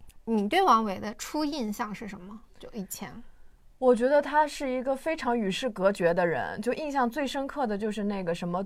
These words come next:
Speaker 2: “独坐幽篁里，弹琴复长啸”，就感觉好像独居，
Speaker 1: 嗯。
Speaker 2: 然后就自己在那儿弹琴，老文艺青年了。
Speaker 1: 嗯。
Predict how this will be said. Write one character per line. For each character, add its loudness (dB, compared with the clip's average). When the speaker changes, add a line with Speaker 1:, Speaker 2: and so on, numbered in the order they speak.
Speaker 2:
“独 -2
坐 2
幽 0
篁 4
里， -4
弹 -4
琴 -4
复 -6
长 -2
啸”， 4
就 -2
感 0
觉 0
好 6
像 0
独 2
居， 2
Speaker 1:
嗯。 -8
Speaker 2:
然 12
后 12
就 6
自 2
己 0
在 8
那 10
儿 10
弹 2
琴， 4
老 12
文 8
艺 0
青 0
年 2
了。 2
Speaker 1:
嗯。 4